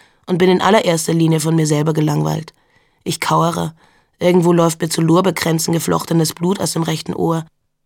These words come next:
Vor mir leuchtet etwas auf, das ich als die Hässlichkeit der High Society entziffere. Zwei Zigaretten, zwei aus hygienischen Gründen statt durch einen Geldschein, durch einen Kassenbon gezogenes Lions Ritalin, pulverisierter Parmesankäse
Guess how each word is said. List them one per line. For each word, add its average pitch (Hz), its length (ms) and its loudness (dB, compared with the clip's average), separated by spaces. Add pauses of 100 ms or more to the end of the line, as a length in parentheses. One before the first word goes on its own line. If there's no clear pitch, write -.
(100)
Vor 180 160 2
mir 185 260 6
leuchtet 175 380 2
etwas 175 260 -4
auf, 185 280 2
das 175 180 -6
ich - 160 -4
als 165 160 -4
die 165 100 0
Hässlichkeit 165 480 -2
der 156 140 0
High 151 120 0
Society 165 460 -2
entziffere. 160 640 -4 (840)
Zwei - 240 0
Zigaretten, 190 640 0
zwei 196 220 -2
aus - 180 -2
hygienischen 180 540 2
Gründen 196 460 0
statt 165 380 -2
durch 165 220 -2
einen 156 200 0
Geldschein, 165 600 0 (300)
durch 160 180 -2
einen 160 300 2
Kassenbon 160 520 2
gezogenes 156 440 0
Lions 165 380 2
Ritalin, 156 500 -2 (260)
pulverisierter 180 680 2
Parmesankäse 170 920 0